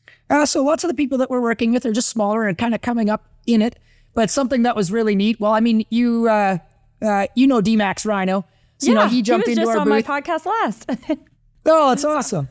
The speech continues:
Speaker 1: Uh, so, you know, he, he came and he actually found us in twenty twenty-two 'cause one of his buddies, Jay, Paint by Jay, uh, he found the product, and now Paint by Jay is actually spraying our stuff.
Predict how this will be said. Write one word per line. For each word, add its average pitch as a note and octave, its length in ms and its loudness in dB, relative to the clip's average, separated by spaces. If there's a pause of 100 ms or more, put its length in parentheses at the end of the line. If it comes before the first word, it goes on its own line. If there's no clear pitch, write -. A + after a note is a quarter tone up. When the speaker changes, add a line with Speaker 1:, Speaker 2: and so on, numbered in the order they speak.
(120)
Speaker 1:
Uh, B3+ 280 -2
so, C4 140 -2
you B3+ 80 0
know, B3+ 120 0
he, C#4 240 0
he D#4 280 -2
came C4 240 -2
and A#3+ 100 0
he A#3+ 80 0
actually A#3+ 260 -2
found A3+ 220 -2
us A3 140 -2
in G#3+ 80 -4
twenty A3+ 300 -2
twenty-two A3+ 560 -2
'cause E3+ 160 -2
one A3 120 0
of G#3+ 60 -2
his G3 160 0
buddies, G3 340 0
Jay, F#3+ 360 0
Paint G#3+ 340 -2
by F#3 160 0
Jay, F#3 380 0 (400)
uh, E3+ 400 0
he G#3 560 0
found G3 320 0
the D#3 60 0
product, E3+ 420 -2
and G3 100 0
now F#3+ 220 0
Paint G3+ 280 -2
by F3+ 140 0
Jay F3 180 0
is E3+ 100 -2
actually E3+ 200 -4
spraying G3+ 420 -2
our C#3+ 120 -2
stuff. D#3+ 340 -8